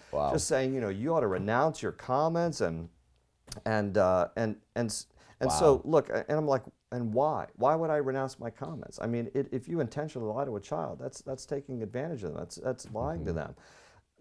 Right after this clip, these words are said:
Speaker 2: Doctor Michelle Cretella, executive director of the American Association for Pediatricians,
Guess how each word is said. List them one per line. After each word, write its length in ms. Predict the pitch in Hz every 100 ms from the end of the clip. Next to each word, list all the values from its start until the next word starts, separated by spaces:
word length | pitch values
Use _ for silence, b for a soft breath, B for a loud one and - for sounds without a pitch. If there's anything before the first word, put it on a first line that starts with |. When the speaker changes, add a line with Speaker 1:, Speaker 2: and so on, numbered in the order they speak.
| 123
Speaker 2:
Doctor 260 | 151 -
Michelle 280 | 151 - 139
Cretella, 600 | 113 107 143 113 73 76
executive 380 | 101 107 107 104
director 420 | 90 101 95 92
of 100 | 90
the 280 | 82 87 85
American 640 | - 92 95 95 92 85 82
Association 640 | - 98 82 90 85 87
for 140 | 85
Pediatricians, 840 | 82 107 87 80 123 117 76 71